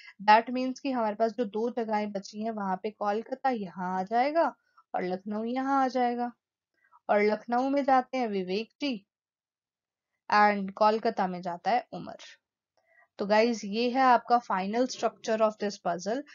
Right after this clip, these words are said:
I hope आप लोगों को समझ में आ गया होगा। अगर कोई भी डाउट आता है, तो आप comment section में या Telegram channel का link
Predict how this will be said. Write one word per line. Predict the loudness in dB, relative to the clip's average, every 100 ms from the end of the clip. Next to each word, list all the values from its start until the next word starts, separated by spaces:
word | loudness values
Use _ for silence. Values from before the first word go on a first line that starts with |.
| -20 -6 -2
I | 0
hope | 0 0 0
आप | 0
लोगों | 0 0
को | -2
समझ | -4 -4 -4 -2
में |
आ | -2 0
गया | 2
होगा। | 2 2 -2
अगर | -2 -4
कोई | 0 0
भी | 0
डाउट | -2 -2 0
आता | 0 0 0
है, |
तो | 0
आप | -2 -2
comment | -4 -4 -6
section | -8 -10 -10
में | -6
या | -4 -4
Telegram | -4 -6 -4 -6 -4
channel | -4 -6 -4
का | -2
link | -2